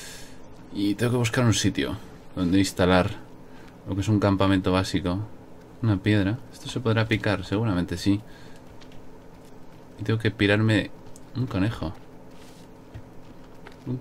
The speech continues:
conejo que será complicado de cazarlo. Bueno, tengo que instalarme en algún sitio. Así que voy a buscar un sitio así que yo considere que está medianamente bien. Y voy a intentar construir algo.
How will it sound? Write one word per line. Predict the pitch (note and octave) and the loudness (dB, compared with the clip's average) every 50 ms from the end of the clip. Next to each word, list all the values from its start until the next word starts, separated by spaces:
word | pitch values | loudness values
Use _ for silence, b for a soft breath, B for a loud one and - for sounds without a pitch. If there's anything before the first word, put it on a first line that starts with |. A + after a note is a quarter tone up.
| - - | -6 -6
conejo | - G2+ F#2 G#2 A2 A2 - - - G2+ G#2 G#2+ A2 A2+ A2+ - - - - - - - - - - - - B B B B B B B B B - - - | -2 0 0 2 0 -2 -2 -2 0 0 2 2 0 -2 -6 -10 -16 -18 -20 -20 -20 -20 -20 -20 -18 -18 -18 B B B B B B B B B -14 -12 -10
que | G2+ | -8
será | G#2 - F#2 F2+ F#2 | -2 0 2 2 2
complicado | F2+ F#2 F2+ E2+ - F2 E2 - E2+ D2+ | 2 2 0 0 0 0 0 0 0 0
de | D2+ | 0
cazarlo. | D2 D2 C#2+ - D#2+ C#2+ C#2 C#2 B1 B1 | -2 -4 -4 -2 -2 -2 -2 -2 -2 0
Bueno, | F2+ F#2 F2 E2+ | 2 2 2 2
tengo | - A2+ A2 | 0 0 2
que | A#2+ | 2
instalarme | A#2+ A2+ - - G2+ G2+ G#2+ A2 A2 | 0 0 0 0 2 2 4 4 4
en | G#2 F#2 | 4 4
algún | E2 E2 F2+ F#2 F#2 | 2 2 0 -2 0
sitio. | - - F#2+ - E2+ E2 F2 G2+ - - - - B B B B B B B B B B B B B B - | -2 -2 -2 0 -2 -2 -4 -6 -10 -14 -16 -18 B B B B B B B B B B B B B B -8
Así | - F#2+ F#2+ | -4 -2 2
que | G2 F#2 | 4 4
voy | F#2 F#2+ | 6 6
a | |
buscar | G2 G#2 G#2+ - G#2+ G2 | 4 2 2 2 2 4
un | G2 F#2 F2+ | 4 4 2
sitio | - - G2 F2+ - F#2+ F2+ F2 | 2 0 -2 0 2 2 2 2
así | C#2+ E2 - F#2+ F#2 - - - - - - - - - - - - - - - | 0 0 0 0 0 0 -2 -6 -18 -20 -20 -20 -20 -20 -20 -20 -20 -18 -16 -6
que | - F#2 F#2+ | -2 0 0
yo | G2 F#2+ | 0 0
considere | G#2 G2 F#2+ - G2+ F#2+ F#2+ F#2+ F2+ | 0 -2 -2 -2 0 0 0 0 -2
que | - - | -2 -4
está | F2 F2 - - - - G2 F#2 F2 - - - - - - - - - - - - - | -6 -6 -8 -6 -4 0 0 0 0 0 -4 -8 -16 -18 -18 -20 -20 -18 -16 -14 -8 -2
medianamente | F#2 F#2 F#2+ G2 G2 G2 G2 G#2 G2 F#2+ - F2+ F2 | 2 2 4 4 4 4 2 2 2 0 0 2 2
bien. | F2+ G2+ A2 A2+ G#2+ G2+ G#2 A2+ A#2+ - - - - - - - - - - - - - - - - - - - - - - - - - - - - - - - - - - - - - - - | 4 4 6 6 6 6 4 2 0 -2 -6 -14 -18 -18 -18 -18 -18 -18 -18 -18 -18 -18 -18 -18 -18 -18 -16 -16 -16 -16 -16 -16 -18 -18 -20 -20 -20 -18 -18 -18 -18 -16 -16 -16 -18 -16 -10 -4
Y | - G#2 | 0 2
voy | G2+ G#2 | 4 4
a | G#2 | 4
intentar | G2+ G#2 G#2+ G2+ G2 G#2+ G#2 G2 - | 4 4 2 2 4 4 2 2 2
construir | - F#2+ - - G2 G2 G2 | 0 -4 -2 0 2 4 6
algo. | G2 F#2 E2+ D2 C#2+ | 6 6 4 2 0